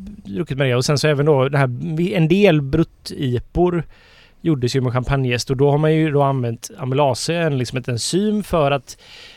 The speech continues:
bryta ner alla sockerarter till enkla sockerarter så den blir otroligt förjäsbar. Eh,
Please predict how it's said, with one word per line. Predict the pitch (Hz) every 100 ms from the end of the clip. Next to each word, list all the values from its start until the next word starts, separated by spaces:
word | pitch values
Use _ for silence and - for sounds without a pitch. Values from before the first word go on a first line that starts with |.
| -
bryta | 131 139 139
ner | 139 120
alla | - 147 127
sockerarter | - 143 - 113 113
till | 127 147
enkla | 139 123 143
sockerarter | 175 - 120 107
så | 113
den | 120
blir | 113 113 -
otroligt | 208 127 107 147 139
förjäsbar. | 143 139 113 - 180 143 - - _ _ _ _ 247
Eh, | 127 123 117 117 113 113